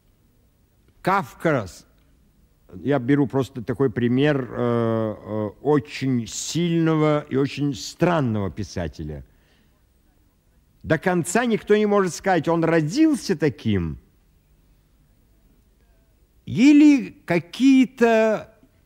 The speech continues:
сильные болезненные явления в детстве ли и в юности ли, ну, то, что, как и всякий, э, большой писатель,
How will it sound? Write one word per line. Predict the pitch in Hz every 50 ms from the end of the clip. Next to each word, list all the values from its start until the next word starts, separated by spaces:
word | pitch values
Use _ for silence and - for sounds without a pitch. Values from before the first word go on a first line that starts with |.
| _ _ _ _ _ _
сильные | - - - - - - - 226 269 269 254 247 240 220 220 220 214 208 196
болезненные | 151 110 101 160 190 190 190 208 226 247 240 226 196 170 151 160 170 202 208 202 196 196 196 190 190 185 185 175 175 175 151 -
явления | 143 156 165 156 151 170 180 202 214 202 190 180 175 165 151
в | 127 110
детстве | 104 90 123 160 185 190 185 180 - - - - - 147 151 170 170 175 175 170 170 180
ли | 165 156 160 160 160 160 160 151
и | - - 131 147
в | 131 117
юности | 135 151 180 196 196 185 190 185 170 - - - 175
ли, | 175 175 175
ну, | 185 208
то, | - - 190 190
что, | - - - - 160 151 139 113
как | - 135 120 - 139
и | 135
всякий, | 117 - - - 170 165 151 - 143 135 135 -
э, | 101 - - - 92 104 107 110 110 107 101 -
большой | 90 120 135 123 - - 160 147
писатель, | - 139 127 - - 151 151 143 - - 139 131 113